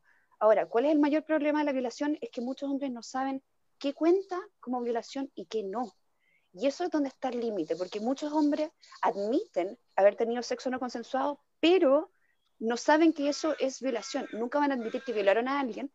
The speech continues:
simplemente van a decir, "Ah, pero es que no me dijo que no, entonces igual la hice". Y al no saber que eso hoy en día constituye una violación, muchos no saben que ese es el límite. Y yo creo,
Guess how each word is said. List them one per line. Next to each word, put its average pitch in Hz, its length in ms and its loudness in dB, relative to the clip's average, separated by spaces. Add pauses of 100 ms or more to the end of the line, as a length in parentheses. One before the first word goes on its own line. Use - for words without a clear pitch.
(160)
simplemente 285 460 0
van 277 120 2
a - 20 -2
decir, 269 180 -2 (320)
"Ah, 294 160 6
pero 302 120 4
es - 80 -6
que 247 200 2 (340)
no 240 180 2
me 277 120 6
dijo 294 280 2
que 302 120 4
no, 320 300 6
entonces 269 540 0
igual 269 340 6
la 415 100 8
hice". 330 400 0 (480)
Y 196 100 4
al 208 120 4
no 311 140 4
saber 349 400 2
que - 180 -4
eso 254 400 0
hoy 294 240 6
en 339 200 8
día 359 360 4
constituye 190 480 -4
una 302 140 4
violación, 302 520 0 (280)
muchos 277 340 -2
no 339 120 4
saben 269 320 -4
que 247 160 -8
ese 240 240 0
es 226 100 -4
el 214 120 -2
límite. 240 440 -4 (340)
Y 196 140 -6
yo 226 120 10
creo, 269 460 6